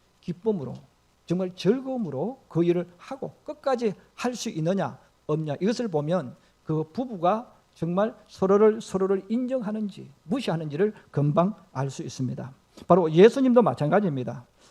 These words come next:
예수님도 한 문화를 가지고 열 문화를, 열 배의 문화를 만들어 온 종에게 칭찬을 해요. 또 다섯 배의 이익을 얻은 종에게도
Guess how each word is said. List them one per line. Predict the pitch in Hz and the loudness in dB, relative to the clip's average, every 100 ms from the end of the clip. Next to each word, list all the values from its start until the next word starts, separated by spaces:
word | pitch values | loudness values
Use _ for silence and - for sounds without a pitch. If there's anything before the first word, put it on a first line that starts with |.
| _ | _
예수님도 | 175 208 254 233 220 202 | 6 8 8 6 6 4
한 | - - - 269 277 247 | 0 -8 -4 -4 -2 -4
문화를 | 180 208 190 185 | -4 -2 0 0
가지고 | 147 135 151 240 - - 143 | -2 -4 0 0 -2 -12 2
열 | 170 233 | 6 8
문화를, | 226 254 214 160 123 160 | 8 10 8 6 2 8
열 | 208 294 | 8 8
배의 | - 262 269 247 | 2 2 6 4
문화를 | 185 226 202 202 | 4 4 4 4
만들어 | 160 165 170 | 2 2 2
온 | 165 156 131 | 2 0 -2
종에게 | 143 143 143 170 190 _ - | -2 -2 0 -2 -4 _ -18
칭찬을 | - 247 196 131 | -12 -10 -8 -10
해요. | 110 - _ _ _ - | -12 -18 _ _ _ 4
또 | 226 | 4
다섯 | - 220 269 262 | 4 0 0 -2
배의 | 247 240 254 285 - _ - | 6 8 8 4 -12 _ -2
이익을 | 180 247 247 214 | 0 4 4 6
얻은 | 190 196 220 208 | 6 6 4 2
종에게도 | 139 143 139 165 196 | 0 0 2 0 0